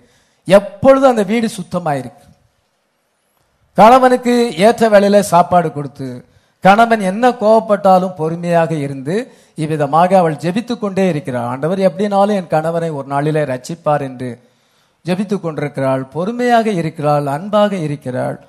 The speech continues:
Argument, சண்டைகளே போடுவதில்லை. ஆவேசம்லாம் அவளுக்கு வர்றதில்லை. ஆவேசத்துல சிலர் கத்துவாங்க, சிலர் அழுது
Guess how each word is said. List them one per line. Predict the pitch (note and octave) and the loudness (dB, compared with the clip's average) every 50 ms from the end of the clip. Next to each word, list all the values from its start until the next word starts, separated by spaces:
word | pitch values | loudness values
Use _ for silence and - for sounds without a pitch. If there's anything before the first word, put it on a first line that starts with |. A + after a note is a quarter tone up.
| _ _ _ _ - | _ _ _ _ 0
Argument, | C3 D#3 F#3 G#3 G3 A3 A3+ A3+ A3+ A3+ G#3+ - | 2 2 2 2 2 -2 -2 -2 -4 -4 -6 -2
சண்டைகளே | - F#3 F#3+ F#3+ F#3+ G#3 G3+ G3+ G3 G3+ G3+ | -2 -2 0 2 0 0 2 2 2 2 0
போடுவதில்லை. | G3 G3+ F3 E3+ D#3+ D#3 D3+ B2+ B2+ A#2+ A#2 B2+ - - _ _ _ _ _ - | -2 -4 -6 -6 -6 -6 -6 -6 -6 -8 -8 -8 -10 -12 _ _ _ _ _ 4
ஆவேசம்லாம் | D3+ E3 F#3+ G#3 A3 A#3+ A3+ A#3+ A#3+ A#3+ A#3+ A#3 - A3 A3 G#3 G#3 G3+ F#3+ | 6 8 8 10 8 8 8 6 6 6 6 4 0 -2 0 2 2 2 2
அவளுக்கு | F3 F3 E3+ E3+ E3 | 0 -2 -4 -2 -2
வர்றதில்லை. | D3+ C#3+ C#3+ D3+ D3+ C3 B2+ A#2+ A#2 A#2+ - - _ _ _ _ _ _ _ _ _ _ _ _ _ _ _ _ _ _ _ _ _ _ _ _ _ _ _ _ _ _ - | -2 -2 0 -2 -4 -6 -8 -8 -10 -12 -14 -18 _ _ _ _ _ _ _ _ _ _ _ _ _ _ _ _ _ _ _ _ _ _ _ _ _ _ _ _ _ _ -4
ஆவேசத்துல | A#2+ D3 E3 F3+ F#3+ G3 G#3 G#3+ G#3+ G#3 G3 - G#3 G3 G3 F3+ | 2 4 6 6 6 6 4 2 2 2 0 -2 -4 -2 -2 -2
சிலர் | F3+ - D#3 D#3+ D#3 D3 - | 0 0 0 -2 0 0 0
கத்துவாங்க, | D#3 D#3 - - E3 D#3+ D3 C#3+ C#3 C3 - - _ _ _ _ _ | -2 -2 -2 -4 -4 -4 -4 -4 -8 -12 -14 -14 _ _ _ _ _
சிலர் | - F3+ F3+ F#3+ F#3+ F3 E3 D#3 E3 | 0 2 4 6 6 6 6 6 6
அழுது | F3 F#3+ G#3+ G#3+ G#3 A3+ | 6 6 4 2 0 -2